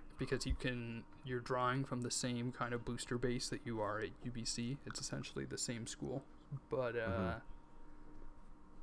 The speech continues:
Speaker 1: I think you can use a, a great color scheme, and, uh, you know, it's great, great weather in the Okanagan area there.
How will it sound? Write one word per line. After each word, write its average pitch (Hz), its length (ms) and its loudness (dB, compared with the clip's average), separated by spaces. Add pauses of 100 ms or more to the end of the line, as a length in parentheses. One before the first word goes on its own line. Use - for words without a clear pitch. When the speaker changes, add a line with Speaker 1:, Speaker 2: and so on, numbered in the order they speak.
(100)
Speaker 1:
I 120 100 4
think 117 260 0
you 127 60 -2
can 120 180 2
use 117 580 -2 (220)
a, 143 40 2 (160)
a - 20 2
great 117 260 0
color 113 300 2
scheme, 139 340 0 (1200)
and, 113 560 0
uh, 110 400 4 (920)
you 135 100 2
know, 110 160 4
it's 110 180 -2 (400)
great, 117 200 0
great 113 240 0
weather 117 320 2 (1080)
in 120 140 -4
the 117 100 -4
Okanagan 110 520 2
area 113 260 -4
there. 120 220 0